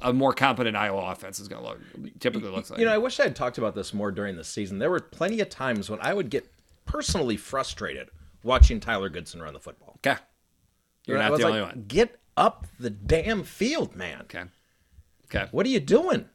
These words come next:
Speaker 2: back
Speaker 1: I
Speaker 2: there?" And I didn't mention it. I
Speaker 1: But he's a,
Speaker 2: should've.
Speaker 1: and, and, and Iowa fans don't wanna say it because, like, we love him, we love his family, like,
Speaker 2: Well, and
Speaker 1: he's
Speaker 2: he
Speaker 1: a
Speaker 2: had a good
Speaker 1: career
Speaker 2: year
Speaker 1: and
Speaker 2: statistically.
Speaker 1: I know.
Speaker 2: He was over a thousand yards.
Speaker 1: But it just, you,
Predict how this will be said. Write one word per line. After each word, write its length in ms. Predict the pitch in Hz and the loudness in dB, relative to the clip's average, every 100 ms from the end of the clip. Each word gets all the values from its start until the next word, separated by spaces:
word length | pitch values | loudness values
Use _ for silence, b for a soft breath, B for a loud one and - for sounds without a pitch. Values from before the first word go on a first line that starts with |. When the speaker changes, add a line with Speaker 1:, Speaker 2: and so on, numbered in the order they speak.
| - | -4
Speaker 2:
back 160 | 98 95 | 0 2
Speaker 1:
I 120 | 95 | 2
Speaker 2:
there?" 260 | 78 64 - | 0 -2 0
And 140 | 143 | 4
I 80 | 160 | 4
didn't 300 | 160 247 226 | 6 4 6
mention 340 | 190 165 - | 2 0 -4
it. 120 | - 98 | -4 -2
I 100 | 110 | 4
Speaker 1:
But 140 | 170 | 8
he's 100 | 180 | 10
a, 140 | 180 147 | 8 4
Speaker 2:
should've. 100 | 196 | 4
Speaker 1:
and, 120 | 185 | 4
and, 400 | 190 202 180 156 190 | 4 6 6 6 4
and 160 | 151 | 2
Iowa 340 | 151 151 170 180 | 8 10 10 8
fans 600 | - 156 147 143 131 - | 4 4 4 2 0 0
don't 240 | 120 143 | 2 2
wanna 180 | 151 139 | 2 2
say 240 | - 156 | 4 8
it 120 | 170 120 | 8 6
because, 280 | - 139 | 0 2
like, 260 | 123 117 98 - | 4 4 2 -2
we 120 | 120 | 0
love 180 | 110 98 | 0 -2
him, 320 | 104 165 170 | 0 2 4
we 100 | 151 | 2
love 120 | 127 | 2
his 100 | 127 | 0
family, 640 | - - 175 185 180 185 175 | -4 -4 -2 0 4 4 6
like, 320 | 147 127 117 | 6 6 6
Speaker 2:
Well, 120 | 226 | 6
and 80 | 247 | 8
Speaker 1:
he's 80 | 233 | 8
Speaker 2:
he 40 | |
Speaker 1:
a 40 | 294 | 8
Speaker 2:
had 80 | |
a 60 | 339 | 4
good 680 | 170 - 139 202 151 104 - | -2 0 8 8 8 -4 -8
Speaker 1:
career 320 | - 151 165 185 | 0 4 8 10
Speaker 2:
year 160 | 202 | 10
Speaker 1:
and 100 | 170 | 10
Speaker 2:
statistically. 760 | 123 123 - 226 - 427 - 127 | 6 6 6 6 4 -2 -2 0
Speaker 1:
I 40 | |
know. 320 | 120 131 131 110 | 2 2 0 -2
Speaker 2:
He 120 | 135 | -2
was 140 | 151 135 | 2 2
over 160 | 294 | 2
a 40 | 392 | -2
thousand 360 | 92 87 - | -2 -4 -6
yards. 160 | 80 135 | 0 2
Speaker 1:
But 80 | 123 | 2
it 40 | |
just, 340 | 110 139 - - _ | 2 0 -2 -6 _
you, 180 | 127 151 | -6 -6